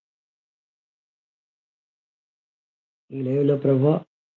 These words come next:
మా అందరినీ ప్రభువా మీ ఆశీర్వాదంతో నింపండి, <clears throat> బలపరిచి, దీవించి, అభిషేకించి, గొప్ప కార్యం జరిగించి, మీ నామానికి మహిమ తెచ్చుకోమని,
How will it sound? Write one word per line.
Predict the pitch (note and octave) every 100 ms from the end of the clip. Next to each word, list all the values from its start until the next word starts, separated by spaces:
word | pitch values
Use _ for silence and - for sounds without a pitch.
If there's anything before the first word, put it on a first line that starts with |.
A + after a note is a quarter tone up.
| _ _ _ _ _ _ _ _ _ _ _ _ _ _ _
మా | C#3
అందరినీ | C3+ D3+ E3 D#3+
ప్రభువా | C3+ C#3+ D#3
మీ | C#3+
ఆశీర్వాదంతో | B2+ C3+ D3+ D3+ C#3+ C3+ C3+
నింపండి, | B2 B2 C3 C3+ C#3 - _ -
<clears throat> | E3+ D3+ - _ _ B2+
బలపరిచి, | C3 C3+ C#3+ C3+
దీవించి, | C3 C#3 C#3+ C#3 C3 E3 - _ _ _ _ _ _ _ _ _ _ _ _ -
అభిషేకించి, | D3 - D3 D3 C#3+ C#3 D3
గొప్ప | C3 -
కార్యం | C#3+ C#3+ C#3 C3
జరిగించి, | C3 C3+ C3+ C3 D#3+ F3 _ _ _ _ _ _ _ _ _ _ _ _ _ _ _ _ _ _ _ _ _ C#3+
మీ | C#3+
నామానికి | C#3 D3 D3 D3 C#3+ C#3
మహిమ | C#3 D3+ D3
తెచ్చుకోమని, | C3+ - D3+ C#3 D3+